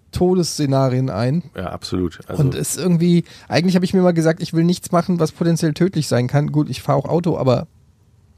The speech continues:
Speaker 1: es ist, es muss, man muss es ja nicht unnötig ausreizen, aber ja.
Speaker 2: Strömungstauchen haben wir bei der Prüfung zum Open Water auch gemacht. Da <laughs> setzt, da setzt du dich praktisch, ist irgendwo so eine Wasserströmung und dann lässt du dich in dieser Strömung treiben und das ist dann halt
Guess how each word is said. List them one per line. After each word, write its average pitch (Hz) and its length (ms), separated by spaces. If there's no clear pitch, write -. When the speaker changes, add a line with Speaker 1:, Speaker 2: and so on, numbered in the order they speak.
Speaker 1:
es 151 160
ist, 139 160
es 160 140
muss, 160 360
man 143 180
muss 156 260
es 156 100
ja 156 80
nicht - 260
unnötig 160 380
ausreizen, 151 440
aber 139 200
ja. 143 240
Speaker 2:
Strömungstauchen 110 920
haben 92 140
wir 90 80
bei 87 120
der 85 120
Prüfung 92 580
zum - 160
Open 107 300
Water - 260
auch 76 180
gemacht. 76 440
Da 107 80
<laughs> - 20
setzt, - 400
da 127 40
setzt 135 220
du 131 40
dich 117 160
praktisch, - 320
ist - 120
irgendwo 135 200
so 107 80
eine 87 180
Wasserströmung 156 720
und 131 60
dann 117 100
lässt 135 220
du 123 60
dich 113 200
in 127 60
dieser 113 180
Strömung 135 440
treiben 82 360
und 87 120
das 95 80
ist 113 160
dann 101 120
halt 95 220